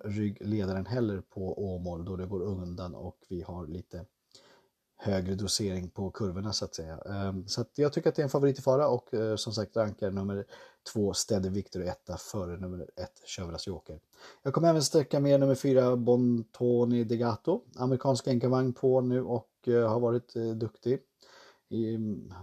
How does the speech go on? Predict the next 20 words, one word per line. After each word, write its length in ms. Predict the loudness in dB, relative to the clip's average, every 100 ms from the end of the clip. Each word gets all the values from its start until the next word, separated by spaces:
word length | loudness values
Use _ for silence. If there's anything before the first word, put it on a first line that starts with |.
| -18 -20 -8
första 340 | -6 -4 -4
plats, 300 | 0 0 0
andra 300 | -2 2 2
plats 420 | 2 0 -2 -6 -4
och, 380 | -4 -6 _
eh, 260 | 0 0 -2 -4
kan 280 | -2 -2 0
bättre 500 | -2 -4 _ 0 0
än 480 | 0 -2 -4 -4
visat 400 | -4 -2 -2 -6
till 180 | -4 -4
och 60 | -2
med. 160 | -4
Satt 240 | -6 -6 -6
sig 120 | -8
upp 120 | -6
nummer 220 | -4 -4
fyra 380 | -6 -4 -4 -4
Bontoni 600 | -4 -8 -8 -8 -6 -6
Degato. 600 | -6 -6 -4 -6 -8 -12